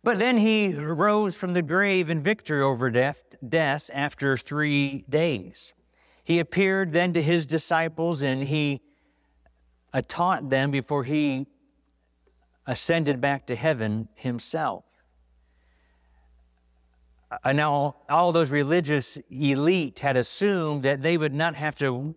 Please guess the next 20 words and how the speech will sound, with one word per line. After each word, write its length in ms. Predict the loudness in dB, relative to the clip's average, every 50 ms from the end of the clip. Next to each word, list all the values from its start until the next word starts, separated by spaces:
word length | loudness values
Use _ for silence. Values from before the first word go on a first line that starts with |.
| _ _ -8
worry 560 | -6 -4 -2 0 2 2 4 4 2 2 2
about 280 | 2 0 0 0 -2 -4
Jesus 680 | -2 -2 0 0 0 0 -2 -2 -2 -2 -4 -4 -4
anymore 800 | -2 0 2 2 2 2 2 0 0 0 -2 -4 -6 -12 -18 -20 _ _ _ _ _ -6
after 300 | -4 -2 -2 -2 -2 -2
they 160 | 0 0 2
had 180 | 2 0 0 -2
put 220 | -4 -6 -6 -4
him 220 | -2 -2 -2 0 0
to 80 | -2
death. 360 | -2 -2 -4 -4 -4 -6 -8 _ _ _ _ _ _ _ _ _ _ _ _ _ _ _ _ _ _ -2
However, 420 | 0 2 4 4 4 4 4 4
his 340 | 4 4 4 2 2 -2 -8 -12
followers 880 | -14 -12 -4 0 2 2 4 4 2 2 2 2 2 2 2 2 0 -2
were 180 | -2 -2 -2 0
now 340 | 0 0 0 0 0 0
empowered 800 | -2 -4 -8 -8 -6 -4 -2 2 2 4 4 2 2 0 -2 0
by 220 | 0 0 0 0
the 140 | -2 -4 -6
Spirit 760 | -6 -8 -10 -4 -2 0 2 4 4 2 2 0 -4 -10 -20